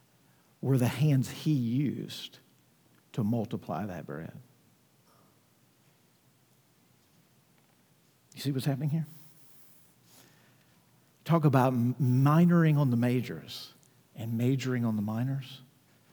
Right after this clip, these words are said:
To keep the tradition, we have to miss the entirety of the gospel here, you see. Now, this kind of thing we are prone to.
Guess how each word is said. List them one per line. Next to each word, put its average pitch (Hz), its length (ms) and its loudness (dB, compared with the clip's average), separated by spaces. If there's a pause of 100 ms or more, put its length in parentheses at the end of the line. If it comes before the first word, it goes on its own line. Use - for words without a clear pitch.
(1400)
To 156 120 2
keep - 480 2
the 147 100 4
tradition, 120 880 -2 (800)
we 139 140 0
have 131 260 4
to 127 80 -2
miss 123 380 0
the - 140 -10
entirety 101 720 -6
of - 80 -10
the - 100 -14
gospel - 600 -12
here, - 240 -20 (420)
you 117 60 -18
see. - 160 -18 (3250)
Now, 185 360 8 (640)
this 208 460 6
kind 190 400 6
of 127 100 4
thing 123 540 -2 (600)
we 190 180 8
are 135 100 6
prone 165 360 0
to. 117 140 -6